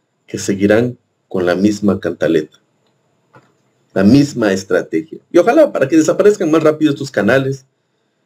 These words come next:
esos canales basura que ya no sirven. Ya vieron que hasta le dieron unas vacaciones a Loré de Mola, ya, ya, ya están cansados,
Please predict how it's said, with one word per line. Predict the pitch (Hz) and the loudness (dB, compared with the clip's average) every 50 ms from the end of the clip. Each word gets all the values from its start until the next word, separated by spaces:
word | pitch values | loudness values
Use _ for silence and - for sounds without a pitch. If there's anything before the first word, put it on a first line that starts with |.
| _ _ _ - | _ _ _ -2
esos | 123 120 - 131 110 101 - - | 0 0 2 0 0 0 -2 -4
canales | - 101 95 95 104 117 117 104 98 | -2 0 2 2 2 2 2 2 0
basura | 95 95 90 - - 123 120 120 120 107 - - _ _ _ _ _ _ _ _ _ | -2 -4 -4 -6 -8 -6 -2 0 0 0 0 -4 _ _ _ _ _ _ _ _ _
que | - 104 104 | 0 2 2
ya | 101 | 4
no | 101 98 | 2 2
sirven. | 95 101 120 123 123 120 117 113 | 0 2 2 2 4 4 2 2
Ya | 107 113 | 4 4
vieron | 110 110 113 113 110 104 | 4 4 4 4 2 0
que | 101 95 | -2 -2
hasta | - - 104 | -2 0 -2
le | 95 98 95 | -2 0 2
dieron | 101 113 117 113 107 | 2 4 4 4 4
unas | 104 107 104 | 2 2 0
vacaciones | - - - - 87 87 - 113 113 107 104 95 92 - - - _ _ _ _ _ _ _ _ _ _ _ _ _ _ _ - | 0 -2 -4 -4 -4 -2 0 0 2 2 2 0 -2 -4 -10 -20 _ _ _ _ _ _ _ _ _ _ _ _ _ _ _ -2
a | - 98 95 92 92 90 90 87 87 87 87 | 0 2 4 4 6 6 6 6 4 4 2
Loré | 92 95 104 107 | 2 2 2 2
de | 104 95 | 2 2
Mola, | 98 113 127 123 117 113 | 2 2 2 2 2 2
ya, | 104 104 107 107 | 2 2 2 2
ya, | 110 104 104 104 104 104 _ _ _ _ _ _ _ _ _ _ _ _ _ _ _ _ | 2 2 2 2 0 -2 _ _ _ _ _ _ _ _ _ _ _ _ _ _ _ _
ya | - 117 | -2 -2
están | 110 - 113 110 | 0 0 -2 -2
cansados, | 101 98 90 92 - 117 120 123 117 113 - | -2 -4 -4 -2 0 0 0 0 0 -4 -4